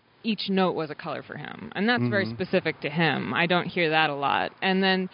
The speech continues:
Speaker 1: there's also colors that people talk about all the time with tones and, like, timbres of certain things. Like, um, people will talk about, uh, an oboe being a bright sound.
Speaker 2: Mm-hmm.
Speaker 1: And 'cause it's that very kinda nasally,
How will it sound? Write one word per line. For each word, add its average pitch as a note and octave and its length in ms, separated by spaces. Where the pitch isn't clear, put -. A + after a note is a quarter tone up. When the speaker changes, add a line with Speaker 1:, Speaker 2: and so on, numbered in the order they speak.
Speaker 1:
there's A3 160
also C4 240
colors A3 460
that G3+ 120
people G3+ 220
talk F#3 240
about F3+ 180
all F3 100
the E3 80
time F#3 260
with E3 180
tones F#3+ 460
and, E3+ 120
like, D#3+ 200
timbres F#3 480
of D#3 100
certain D#3+ 300
things. D#3 360
Like, D3+ 300
um, D3 400
people G3+ 260
will F#3 100
talk F3+ 340
about, D#3+ 460
uh, E3+ 440
an G3 160
oboe F#3+ 440
being F3 260
a F3 40
bright F3 400
sound. A#2 440
Speaker 2:
Mm-hmm. B2+ 120
Speaker 1:
And F3+ 400
'cause G3 180
it's E3+ 180
that F3+ 160
very F3+ 240
kinda F3 260
nasally, F3 840